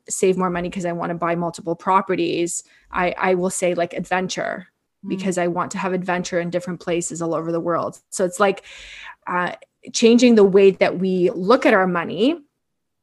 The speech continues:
Speaker 1: will also, like, e-, especially if we change the words that we associate with our money, will also become a little bit,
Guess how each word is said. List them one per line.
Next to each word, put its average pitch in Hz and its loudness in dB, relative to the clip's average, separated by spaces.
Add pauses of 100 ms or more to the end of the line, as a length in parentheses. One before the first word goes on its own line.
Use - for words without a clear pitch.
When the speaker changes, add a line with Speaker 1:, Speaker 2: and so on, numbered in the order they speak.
(460)
Speaker 1:
will 208 2
also, 202 6
like, 196 2
e-, - -2
especially 208 0
if 196 -2
we 196 -2
change 185 -4
the 175 -4
words 190 0
that 175 -4
we 180 -2
associate 175 -4
with - -8
our 170 -6
money, 190 -2 (440)
will 202 2
also 190 0
become 175 -6 (200)
a 185 -4
little 175 0
bit, 180 2